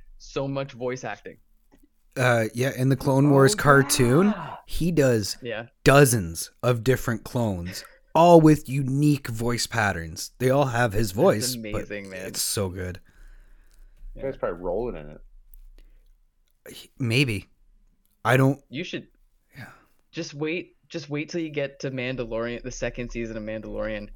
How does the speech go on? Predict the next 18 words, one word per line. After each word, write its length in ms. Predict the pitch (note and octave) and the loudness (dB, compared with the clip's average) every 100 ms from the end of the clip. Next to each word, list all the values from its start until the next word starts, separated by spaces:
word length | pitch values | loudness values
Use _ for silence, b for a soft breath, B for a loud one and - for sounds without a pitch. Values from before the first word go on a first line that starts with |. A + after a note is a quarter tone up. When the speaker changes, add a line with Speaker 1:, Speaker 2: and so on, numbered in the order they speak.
| - - - | -20 -18 -12
Speaker 1:
and 140 | B2 | -10
then 100 | A#2 | -8
wait 240 | A2+ A#2 | -6 -8
till 140 | - B2+ | -8 -8
you 40 | |
get 120 | A#2+ A#2+ | -8 -6
to 80 | |
watch 260 | A2+ A#2 A2+ - | -4 -4 -6 -6
Bo-, 140 | G#2+ - | -8 -6
like, 400 | A2+ G2+ - - - - | -8 -8 -10 -20 -16 -10
Book 180 | A#2+ | -8
of 80 | B2 | -8
Boba 280 | A2+ B2 A2+ | -8 -8 -8
Fett. 220 | - G#2+ - - - - | -8 -8 -8 -12 -14 -18
It's 120 | A2 - | -18 -16
the 80 | A#2+ | -14
same 320 | - B2+ C3 | -8 -8 -6
guy. 340 | B2 A#2 A#2+ | -8 -12 -16